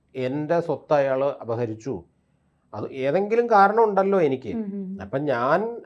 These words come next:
Speaker 1: അയാളെ ഓവർകം ചെയ്യാൻ വേണ്ടി, അയാളെ നശിപ്പിക്കാൻ, അയാളോടുള്ള വൈരാഗ്യം തീർക്കാൻ,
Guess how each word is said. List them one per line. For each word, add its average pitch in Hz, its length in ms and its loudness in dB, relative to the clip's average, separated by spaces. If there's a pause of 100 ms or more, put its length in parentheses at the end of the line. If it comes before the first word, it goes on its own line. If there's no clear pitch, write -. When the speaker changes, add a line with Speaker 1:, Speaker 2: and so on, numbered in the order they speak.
Speaker 1:
അയാളെ 175 480 2
ഓവർകം 185 580 0
ചെയ്യാൻ 170 320 0
വേണ്ടി, 156 220 0
അയാളെ 143 260 0 (120)
നശിപ്പിക്കാൻ, 143 600 -4
അയാളോടുള്ള 135 520 -2
വൈരാഗ്യം 165 520 0
തീർക്കാൻ, 156 400 0